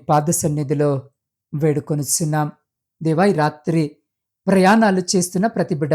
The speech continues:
ప్రయాణమును జ్ఞాపకము చేసుకొని క్షేమకరమైన ప్రయాణము దయచేయమని వేడుకొనుచున్నాం. దేవా, శారీరక, మానసిక బలహీనతలతో ఇబ్బందులను ఎదుర్కొంటున్న ప్రతి బిడ్డని జ్ఞాపకము చేసుకోండి నాయనా.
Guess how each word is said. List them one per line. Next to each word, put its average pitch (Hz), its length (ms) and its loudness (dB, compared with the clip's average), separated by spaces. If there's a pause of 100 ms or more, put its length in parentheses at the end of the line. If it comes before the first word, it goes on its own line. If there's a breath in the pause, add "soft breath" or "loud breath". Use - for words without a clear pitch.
(120)
ప్రయాణమును 180 540 2 (520)
జ్ఞాపకము 196 540 0 (100)
చేసుకొని 185 380 -2 (600)
క్షేమకరమైన 220 680 2
ప్రయాణము 175 520 0
దయచేయమని 156 640 -2
వేడుకొనుచున్నాం. 151 720 -4 (540)
దేవా, 160 280 0 (520)
శారీరక, 180 560 0 (640)
మానసిక 226 600 2 (100)
బలహీనతలతో 190 760 0 (600)
ఇబ్బందులను 220 680 4 (400)
ఎదుర్కొంటున్న 208 580 2
ప్రతి 208 320 -4
బిడ్డని 165 320 -4
జ్ఞాపకము 160 500 -4
చేసుకోండి 160 460 -6
నాయనా. 156 220 -2